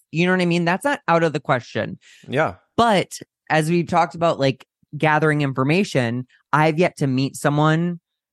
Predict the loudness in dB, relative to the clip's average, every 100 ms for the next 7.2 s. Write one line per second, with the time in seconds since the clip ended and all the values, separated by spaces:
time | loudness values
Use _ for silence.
0 | 0 2 2 0 0 0 0 -4 -4 0
1 | 2 2 2 -2 -6 _ -6 -4 -2 -2
2 | -2 0 0 -2 0 0 2 0 -2 -2
3 | -4 -4 -2 -2 0 -4 -4 -4 -4 -2
4 | 0 0 -4 -10 _ _ _ 0 2 2
5 | 0 0 -2 2 2 4 2 0 -2 0
6 | -2 0 2 4 4 4 2 4 2 0
7 | -2 -4